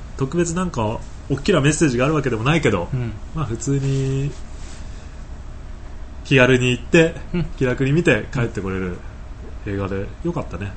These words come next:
Speaker 2: そうですね。
Speaker 1: 面白かった、面白かった。うん。二五二だとな、こう、ちょっと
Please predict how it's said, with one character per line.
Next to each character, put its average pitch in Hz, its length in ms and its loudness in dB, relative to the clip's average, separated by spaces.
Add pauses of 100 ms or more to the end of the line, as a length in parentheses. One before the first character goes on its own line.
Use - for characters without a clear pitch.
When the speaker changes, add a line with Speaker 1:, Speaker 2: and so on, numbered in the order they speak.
Speaker 2:
そ 143 120 0
う 185 60 2
で - 80 0
す 107 160 -4
ね。 107 100 -2
Speaker 1:
面 139 80 0
白 147 100 0
か - 80 -4
っ - 20 -10
た、 - 140 -10
面 - 20 -12
白 - 0 -
か - 80 -14 (140)
っ - 0 -
た。 113 40 -6
う - 40 -4
ん。 107 140 -4 (1400)
二 131 160 -2
五 135 160 0
二 110 80 -2
だ 87 80 -4
と 101 100 -8
な、 101 100 -6
こ 98 220 -8
う、 - 540 -8
ち - 60 2
ょ - 20 6
っ 139 140 -2
と 95 140 -4